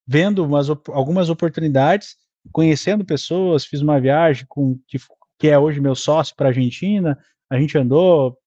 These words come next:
viu um monte de, de, de coisa lá, conversamos bastante, enfim, e no imeia ali eu era sempre convidado pra dar palestra, e as pessoas queriam da minha palestra, é, não os números do imeia, mas o que aqueles números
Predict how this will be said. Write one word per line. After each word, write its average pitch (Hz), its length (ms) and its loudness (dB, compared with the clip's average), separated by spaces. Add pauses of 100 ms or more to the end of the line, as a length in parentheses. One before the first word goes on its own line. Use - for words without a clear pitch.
(380)
viu 160 160 0
um - 20 2
monte 160 260 0
de, 135 240 0
de, 135 220 -8
de 127 120 -10
coisa 156 300 2
lá, 151 380 2
conversamos 147 560 -2
bastante, 160 640 -2
enfim, 180 320 -2 (460)
e 220 500 2 (340)
no 202 160 4
imeia 220 380 2
ali 202 180 -4
eu 220 140 0
era 220 160 -2
sempre 226 260 -10
convidado 208 440 0
pra 202 100 -8
dar 208 80 -2
palestra, 165 720 -2 (640)
e 165 400 4
as 170 100 2
pessoas 196 340 -4
queriam 208 320 0
da 214 120 2
minha 196 160 0
palestra, 175 680 2 (300)
é, 151 300 2
não 240 320 4
os 214 160 2
números 156 440 0
do 131 140 -2
imeia, 117 480 -2 (400)
mas 156 540 2
o 170 80 -4
que - 160 -2
aqueles 233 440 -2
números 254 680 0